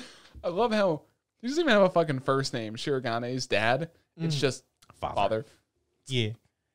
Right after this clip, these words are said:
Speaker 2: The, uh, Miko's friend, that was pretty funny, where it's like Miko, her friend who has the glasses,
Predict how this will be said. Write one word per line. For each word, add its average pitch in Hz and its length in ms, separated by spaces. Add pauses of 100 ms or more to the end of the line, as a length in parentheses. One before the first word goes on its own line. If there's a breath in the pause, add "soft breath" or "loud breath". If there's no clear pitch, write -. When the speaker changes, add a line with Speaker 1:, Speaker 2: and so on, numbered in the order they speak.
(420)
Speaker 2:
The, 120 680 (880)
uh, 110 400 (240)
Miko's 117 800
friend, 98 680 (440)
that 110 260
was 110 320 (220)
pretty 110 220
funny, 101 580
where 98 240
it's 92 160
like 95 280 (840)
Miko, 123 920
her 120 260
friend 110 360
who 101 80
has 101 260
the 101 100
glasses, 87 800